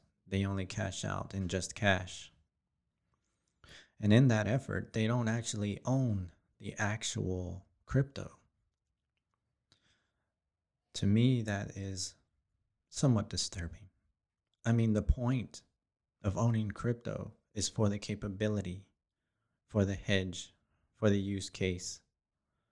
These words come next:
It is the new currency, not just Bitcoin. I'm talking Ethereum and all altcoins. I'm talking the actual use case of where this market and society is going.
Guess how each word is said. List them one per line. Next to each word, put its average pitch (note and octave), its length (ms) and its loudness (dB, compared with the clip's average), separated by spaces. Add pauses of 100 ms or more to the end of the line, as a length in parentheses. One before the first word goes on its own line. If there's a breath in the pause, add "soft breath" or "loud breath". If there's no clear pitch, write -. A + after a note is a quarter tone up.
(880)
It A2 120 8
is A2+ 140 6
the A2+ 80 -2
new A2+ 300 2
currency, A2+ 680 -4 (800)
not A2 200 2
just C3+ 220 -2
Bitcoin. F2 480 -6
I'm F#2+ 100 -6
talking G#2+ 340 -2
Ethereum G2 520 -2
and F#2+ 100 -2
all F#2 240 0
altcoins. F2 640 -6 (160)
I'm F#2+ 140 0
talking G#2 480 -4 (540 soft breath)
the A2+ 100 -2
actual A2+ 480 2
use G#2 340 0
case F2 380 -4
of F2+ 100 -6
where G2+ 420 2
this F#2+ 280 -2
market F#2 500 -4 (560)
and F2+ 220 -4
society F#2 640 -2
is F2 140 -8
going. G#2 420 2